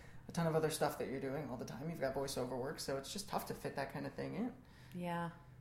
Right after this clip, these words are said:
Speaker 1: Okay, so I wanna talk about anxiety, 'cause it's one of my favorite things to talk about.
Speaker 2: Great.
Speaker 1: Um,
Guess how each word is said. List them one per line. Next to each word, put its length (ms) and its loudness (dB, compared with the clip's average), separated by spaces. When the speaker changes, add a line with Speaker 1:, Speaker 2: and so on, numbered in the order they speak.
Speaker 1:
Okay, 220 6
so 380 10
I 40 6
wanna 140 10
talk 160 4
about 160 6
anxiety, 440 2
'cause 140 2
it's 100 0
one 80 4
of 60 2
my 60 4
favorite 300 2
things 180 -2
to 60 -8
talk 220 -4
about. 220 -2
Speaker 2:
Great. 200 6
Speaker 1:
Um, 420 8